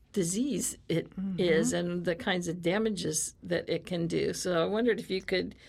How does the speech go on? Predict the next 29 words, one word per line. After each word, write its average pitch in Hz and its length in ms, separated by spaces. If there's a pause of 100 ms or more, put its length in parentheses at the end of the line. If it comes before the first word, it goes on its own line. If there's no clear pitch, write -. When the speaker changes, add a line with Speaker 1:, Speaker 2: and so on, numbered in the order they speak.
(300)
Speaker 1:
share 185 760
some 170 280
of 180 160
that 202 260
with 165 180
us, - 320
too. - 260
Speaker 2:
Sure, 202 480 (140)
sure. 247 360 (140)
Well, 202 260
fortunately, 185 560
since 208 360
the 190 160
invention 180 480
of 170 200
penicillin, 185 880 (340)
it 185 220 (180)
isn't 196 300
as 170 160
deadly 170 340
as 208 140
Speaker 1:
Yeah. 165 140
Speaker 2:
it - 40
once 247 240
was. 285 420
Speaker 1:
Yeah. 175 260 (260)
Speaker 2:
So 277 240
there 254 240
are, 220 340